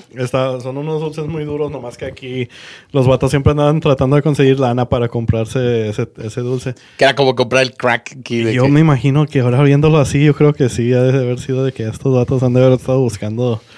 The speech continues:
Speaker 1: Sí, que
Speaker 2: acá
Speaker 1: obviamente,
Speaker 2: dinero
Speaker 1: como
Speaker 2: para
Speaker 1: dices, la inocencia de uno era ver un caramelo y comprar un
Speaker 2: Ujú.
Speaker 1: caramelo, pero realmente no era un caramelo.
Speaker 2: Sí.
Speaker 1: Era,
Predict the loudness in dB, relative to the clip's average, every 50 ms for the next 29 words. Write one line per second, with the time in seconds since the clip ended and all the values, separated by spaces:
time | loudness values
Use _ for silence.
0 | -20 -20 -20 -20 -20 -20 _ _ _ -2 0 2 2 2 2 4 4 6 6 6
1 | 4 4 4 2 2 2 2 4 4 4 2 2 2 0 0 0 -2 -2 0 2
2 | 2 2 2 0 0 0 0 0 2 2 4 4 4 4 4 4 2 4 4 6
3 | 4 6 6 6 6 4 2 -2 0 0 0 0 0 -2 -2 -2 -2 -2 -2 -4
4 | -6 -8 -10 -10 -8 -6 -4 -6 -4 -4 -2 -2 -2 -2 -2 -4 -4 -4 -8 -10
5 | -10 -10 -8 -8 -8 -6 -6 -6 -6 -6 -6 -6 -8 -8 -8 -6 -4 -4 -4 -4
6 | -6 -8 -8 -6 -6 -6 -6 -8 -8 -8 -6 -6 -6 -4 -6 -6 -8 -8 -12 _
7 | _ -20 _ -12 -10 -8 -6 -4 -4 -4 -6 -8 -12 -20 _ -20 -16 _ 2 2
8 | 4 4 4 4 2 0 -2 -4 -8 -12